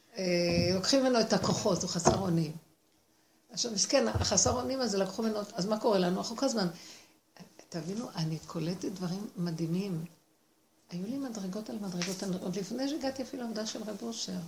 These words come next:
מדרגות, אה, בעולם הנשמה, בעולם הרוח, לא, זה עולם הנפש, מה שאנחנו מדברים. והכל נעלם לי, הלא, הולך ונעלם. כל ההשגות, כל המדרגות, כל הלימוד, כל... כאילו בא משהו ולוקח,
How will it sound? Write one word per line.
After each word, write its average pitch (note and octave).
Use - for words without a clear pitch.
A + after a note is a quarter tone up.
מדרגות, F3+
אה, F3+
בעולם F3
הנשמה, F#3
בעולם E3+
הרוח, G3+
לא, G3+
זה F3+
עולם G#3+
הנפש, A3
מה F3
שאנחנו F3+
מדברים. D#3+
והכל -
נעלם C#4+
לי, G#3
הלא, G#3+
הולך A3+
ונעלם. G3+
כל C4+
ההשגות, G#3
כל B3
המדרגות, G#3
כל C4
הלימוד, A#3
כל... -
כאילו F4+
בא F#3
משהו B3+
ולוקח, G#3+